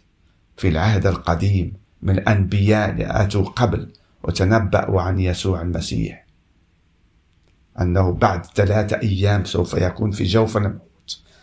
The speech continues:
في جوف الموت، وانتصر على،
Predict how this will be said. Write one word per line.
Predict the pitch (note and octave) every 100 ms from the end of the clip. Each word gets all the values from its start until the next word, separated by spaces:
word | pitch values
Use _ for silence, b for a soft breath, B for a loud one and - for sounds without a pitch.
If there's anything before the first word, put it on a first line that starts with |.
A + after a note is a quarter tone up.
| b b
في | A2
جوف | G2 A#2 A2
الموت، | G#2+ G2+ A2 D#2+ - - - _ _ _ _ _ _ _ _ _ _
وانتصر | - F#2+ F2 E2 A2+ G2+ G#2+ F2+
على، | D#2 E2 E2+ E2 -